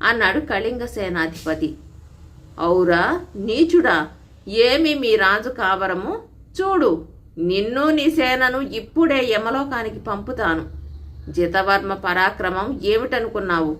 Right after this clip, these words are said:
అంటూ జితవర్మ శత్రు సేన్-, సేనాధిపతి పైన ఒక బాణం ఎక్కుపెట్టి వదిలాడు. ఆ బాణం సేనాధిపతికి చాలా దూరంలో పడిపోయింది. సేనాధిపతి సంజ్ఞ చేశాడు.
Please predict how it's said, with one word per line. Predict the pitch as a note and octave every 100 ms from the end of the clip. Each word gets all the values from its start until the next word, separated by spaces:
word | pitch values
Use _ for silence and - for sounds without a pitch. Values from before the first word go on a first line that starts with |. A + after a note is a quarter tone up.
| -
అంటూ | - A3 A#3 G3
జితవర్మ | F#3+ A3 A#3 A3 F3+ G#3+
శత్రు | - G3 F3 G3
సేన్-, | D4+ B3 A3 G3+ F3+
సేనాధిపతి | - G#3+ G3+ G#3 G#3+ G#3 G3
పైన | F3+ F#3+ B3
ఒక | D#4 D4+
బాణం | G3 E3 E3+ G#3
ఎక్కుపెట్టి | G3+ E3+ - F#3 D3+ D#3
వదిలాడు. | C4 A3+ E3+ E3 E3+ E3+ - - - - - - -
ఆ | B3+
బాణం | C#4+ B3+ A#3+ C4 A3 B3
సేనాధిపతికి | D4 A3+ B3+ B3+ C4+ B3+ A3 -
చాలా | - G#3 F3 C4 B3+
దూరంలో | G#3+ F3 E3 F3
పడిపోయింది. | D4 C#4 - E3 D#3 D#3 D#3+ E3+ - - - - -
సేనాధిపతి | E3+ F3+ A#3+ B3+ C#4 B3+ A#3
సంజ్ఞ | C#4 A#3 G3+ C#4+
చేశాడు. | D4+ D4 C4 A#3+ G#3